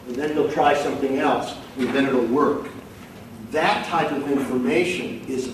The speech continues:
only gatherable at the clinical intervention level. And with a moving target like electrohypersensitivity,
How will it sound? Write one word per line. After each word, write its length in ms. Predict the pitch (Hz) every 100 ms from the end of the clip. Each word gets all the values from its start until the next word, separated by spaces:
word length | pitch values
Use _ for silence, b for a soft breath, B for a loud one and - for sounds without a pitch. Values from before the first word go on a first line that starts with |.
| -
only 460 | 160 185 185 156 135
gatherable 600 | - - - 110 - 82 - - - - - - - -
at 180 | - -
the 80 | - -
clinical 760 | 156 175 190 - 170 160 160 - 156
intervention 800 | 160 147 131 135 135 131 120 123
level. 380 | 135 - - - - - - - - - - -
And 420 | 127 127 120 - - - - 117
with 540 | 143 175 190 - -
a 80 | 131 127
moving 480 | 165 170 151 - -
target 540 | 143 143 135 - -
like 180 | 127 123
electrohypersensitivity, 1600 | 120 117 - - 139 135 135 139 127 - - 185 185 120 120 110